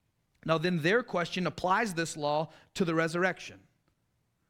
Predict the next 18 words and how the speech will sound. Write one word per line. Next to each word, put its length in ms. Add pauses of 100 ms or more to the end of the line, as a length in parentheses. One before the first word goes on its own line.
(880)
And 100
they 100
give 220
him 160
some 240
scenario 800 (140)
about 320
seven 400
brothers 480
who 100
each 300
die 240
with 160
no 180
offspring, 640
and 100
then 160
they 300